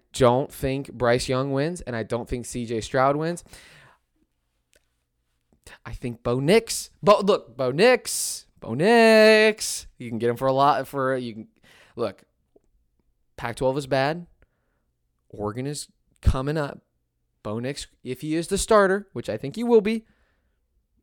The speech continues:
it's made for him. It's made for him to be a very successful quarterback. And D J Uiagalelei,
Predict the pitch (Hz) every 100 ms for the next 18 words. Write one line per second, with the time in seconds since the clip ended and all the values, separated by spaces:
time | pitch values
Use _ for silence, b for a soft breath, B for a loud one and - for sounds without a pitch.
0 | - - 131 143 123 95 - _ _ 135
1 | 143 165 160 185 165 151 143 117 139 127
2 | 117 113 127 135 - 135 120 - - 143
3 | 147 143 B B B 113 135 139 135 131
4 | 131 151 160 156